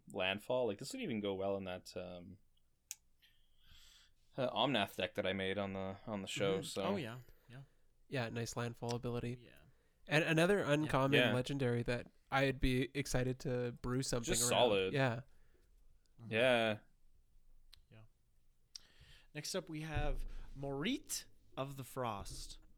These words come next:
Speaker 2: It's two green, blue, blue for a zero zero legendary snow shapeshifter. It has Changeling, and you may have it enter the battlefield as a copy of a permanent you control, except it's l-, it's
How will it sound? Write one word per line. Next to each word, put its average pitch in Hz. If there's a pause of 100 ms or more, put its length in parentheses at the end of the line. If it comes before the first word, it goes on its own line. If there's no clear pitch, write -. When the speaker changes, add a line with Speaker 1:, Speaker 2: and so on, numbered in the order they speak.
(180)
Speaker 2:
It's -
two 190 (440)
green, 156
blue, 131
blue 135 (140)
for 117
a 110 (140)
zero 147
zero 120
legendary 135
snow 123 (160)
shapeshifter. 113 (220)
It 113
has 139
Changeling, 139 (380)
and 139
you 139
may 139
have 160
it -
enter 143
the 143
battlefield 120
as 113
a 117
copy 127
of 117
a 110
permanent 147
you 131
control, 120 (340)
except -
it's 131
l-, 120 (120)
it's -